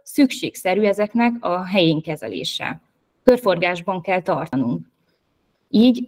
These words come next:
az a kisboltos, aki ezt beszerzi, ugyanúgy felelős, ö, és ezt most csak pénzben kifejezve lesz értéke a felelősségének,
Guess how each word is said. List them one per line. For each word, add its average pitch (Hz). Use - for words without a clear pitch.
az 254
a 247
kisboltos, -
aki 190
ezt 202
beszerzi, 202
ugyanúgy 233
felelős, 147
ö, -
és 220
ezt 220
most 226
csak 240
pénzben 214
kifejezve 170
lesz 160
értéke 170
a 156
felelősségének, 156